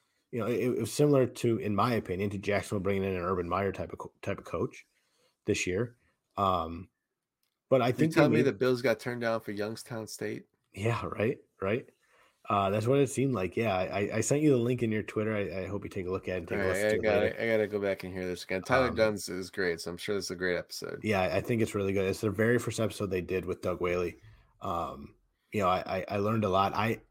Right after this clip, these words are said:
Speaker 1: you know, you being in the media, Nick, you probably knew some of that stuff already that they, that they talk about in there. So I'll be curious to see what you knew and what you didn't know.
Speaker 2: Okay.
Speaker 1: Um, you know, they do break, break down their entire Patrick Mahomes situation.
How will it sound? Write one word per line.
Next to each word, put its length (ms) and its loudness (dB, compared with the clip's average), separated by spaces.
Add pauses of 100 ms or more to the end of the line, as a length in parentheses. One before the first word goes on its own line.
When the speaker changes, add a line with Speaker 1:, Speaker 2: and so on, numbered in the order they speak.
(160)
Speaker 1:
you 220 -2
know, 100 2
you 240 4
being 220 2
in 80 0
the 80 0
media, 300 2
Nick, 260 -6
you 80 -2
probably 340 -2
knew 220 -2
some 220 -4
of 80 -2
that 160 0
stuff 260 -2
already 240 2
that 160 0
they, 120 -2
that 200 -8
they 80 -8
talk 260 -4
about 180 2
in 60 0
there. 160 -2
So 120 -2
I'll 60 -2
be 100 -6
curious 280 -2
to 40 -16
see 80 -4
what 160 0
you 100 -4
knew 140 -2
and 80 0
what 120 -4
you 60 -8
didn't 240 -4
know. 280 0 (220)
Speaker 2:
Okay. 140 -4
Speaker 1:
Um, 340 0 (380)
you 100 0
know, 80 6
they 120 4
do 220 4
break, 320 6 (180)
break 180 4
down 220 4
their 120 4
entire 340 2
Patrick 380 0
Mahomes 220 0
situation. 600 2